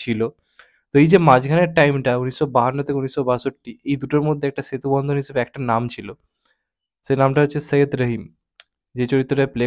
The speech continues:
করেছেন হচ্ছে অজয় দেবগন। তো এই যে লোকটা, এই লোকটাই ভারতীয় ফুটবলটাকে কোথাও গিয়ে চেঞ্জ করেছিল, যে কারণে আজকের ফুটবলের যে দৈন্যদশাটা এবং উনিশশো বাহান্ন সালের আগের যে ফুটবলের দৈন্যদশা, কোথাও গিয়ে এক হয়ে যাচ্ছে।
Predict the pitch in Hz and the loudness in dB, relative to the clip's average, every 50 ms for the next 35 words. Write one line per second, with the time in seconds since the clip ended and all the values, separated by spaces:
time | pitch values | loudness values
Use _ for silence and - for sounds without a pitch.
0 | 120 135 135 131 131 131 131 131 123 - - 151 160 165 - _ _ _ _ _ | 0 0 0 0 0 -2 -2 -4 -6 -8 -10 -10 -10 -10 -12 _ _ _ _ _
1 | _ _ _ - 123 117 127 123 113 117 101 - - - 98 110 127 - _ _ | _ _ _ 2 2 4 2 2 0 -2 -4 -6 -6 -10 -10 -10 -12 -18 _ _
2 | _ _ _ _ _ _ _ _ _ - 123 - _ - 156 165 185 190 175 185 | _ _ _ _ _ _ _ _ _ -12 -12 -10 _ 2 2 4 4 4 4 4
3 | 214 202 175 156 147 151 151 - - 156 139 - - _ _ - 147 156 156 156 | 4 6 8 6 6 4 2 0 2 2 2 2 0 _ _ 0 2 4 4 4
4 | 151 - - 170 147 139 135 135 151 151 147 151 139 135 139 135 135 151 143 143 | 4 2 0 0 0 0 0 0 -2 -4 -4 -4 -2 0 0 0 0 -2 -2 -2
5 | 139 131 135 135 135 147 143 143 - - 127 123 - - 143 135 131 131 127 127 | -4 -4 -4 -4 -4 -4 -6 -6 -6 -6 -6 -6 -4 -2 -2 -2 -2 -2 -4 -4
6 | 120 131 135 127 147 147 147 151 - - - 127 123 - 139 151 151 - - 139 | -4 -4 -2 0 0 0 0 0 0 0 0 0 0 0 -2 -2 -2 -2 -2 -2
7 | 135 139 147 147 147 143 - 147 139 135 131 135 135 135 131 123 135 127 - 127 | 0 2 2 2 2 0 -2 -2 -2 0 0 0 0 -2 -2 -2 -4 -4 -4 -4
8 | 143 - _ _ _ _ _ - 139 147 143 147 147 160 165 175 165 147 127 131 | -6 -6 _ _ _ _ _ 0 2 4 4 4 4 2 2 0 0 2 4 4
9 | 123 131 147 160 156 160 160 170 156 120 127 135 143 156 156 170 165 156 147 143 | 4 4 2 0 -2 0 0 0 2 2 2 0 0 -2 -2 -2 -4 -2 0 2
10 | 143 139 143 135 135 131 127 127 123 117 - 131 127 123 135 - 143 139 143 156 | 2 2 2 0 0 -2 -2 -2 -4 -4 -4 -4 -4 -2 -2 -2 -2 -2 -2 -4
11 | 143 - 110 113 113 117 117 110 107 104 104 - - - | -2 -2 0 -2 -2 -2 -2 -2 -2 -4 -6 -10 -16 -20